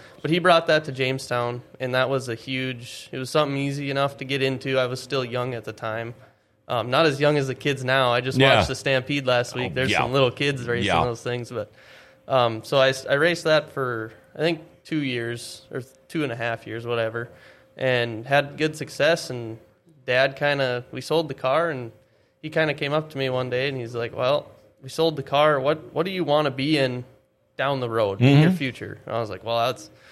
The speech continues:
Speaker 1: silly question. Late models, duh." Well, they just had this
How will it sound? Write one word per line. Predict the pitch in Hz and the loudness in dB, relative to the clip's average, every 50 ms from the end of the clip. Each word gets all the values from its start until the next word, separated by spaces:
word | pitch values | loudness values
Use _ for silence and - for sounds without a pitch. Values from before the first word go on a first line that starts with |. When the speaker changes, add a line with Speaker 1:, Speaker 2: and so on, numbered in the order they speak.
| - | -20
Speaker 1:
silly | - - - 156 135 123 | -14 -4 -2 -2 -2 -2
question. | 123 - 123 120 120 - - 135 135 | -2 -2 -2 -2 -2 -2 -6 -6 -2
Late | 139 170 165 | -2 -2 -2
models, | 151 127 113 101 101 107 - - | -2 -2 -4 -4 -4 -6 -8 -4
duh." | 127 165 151 143 139 147 - - - - - - - - _ - | -2 0 2 2 0 -2 -6 -14 -20 -20 -20 -20 -20 -20 _ 0
Well, | - 135 131 | 2 4 4
they | 131 135 | 4 4
just | 131 147 143 143 | 2 0 -2 2
had | - 143 139 135 123 | 2 4 4 4 2
this | 120 120 - | -2 -10 -10